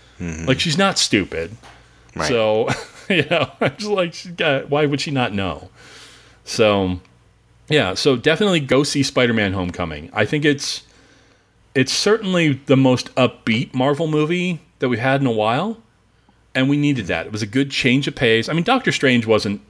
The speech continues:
Speaker 2: too bad at that, but I think it's the first, like, really solidly upbeat Marvel movie we've had actually ever. Now that I think about it, 'cause they all kind of have their own angst, where Spider-Man doesn't really have that yet.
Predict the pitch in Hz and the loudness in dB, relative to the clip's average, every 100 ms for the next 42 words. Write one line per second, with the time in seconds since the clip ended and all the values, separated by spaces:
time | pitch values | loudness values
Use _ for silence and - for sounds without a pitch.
0 | - 120 117 120 135 135 139 151 - 113 | -4 0 2 2 2 2 0 0 -4 -2
1 | 110 101 92 90 - - - - _ _ | 0 2 0 -4 -20 -20 -20 -20 _ _
2 | _ _ - 131 170 175 - - - 123 | _ _ -4 0 0 0 -4 -8 -6 -4
3 | - 135 135 - 127 107 98 113 120 107 | 0 0 -2 -2 0 0 0 0 0 0
4 | 120 113 107 101 101 - 104 - 113 107 | 2 2 2 0 0 -2 -4 -4 0 0
5 | 104 101 98 95 104 101 92 - - 127 | 0 0 -2 -2 0 -2 -4 -14 -8 -4
6 | - - 92 90 - 73 - _ _ _ | -2 -2 -2 -2 -4 -8 -12 _ _ _
7 | _ _ _ _ _ _ 110 147 151 135 | _ _ _ _ _ _ -2 0 2 0
8 | 139 110 92 92 - 127 175 208 - 143 | 0 0 0 0 -2 0 0 0 0 0
9 | 120 127 123 113 113 117 98 104 135 - | 0 0 0 0 -2 -2 -2 -2 -2 -4
10 | 139 107 - 156 185 131 110 110 107 95 | -2 -2 -2 -2 0 -2 0 -2 -2 -4
11 | - 113 98 76 76 82 - | -4 -4 -4 -8 -8 -12 -12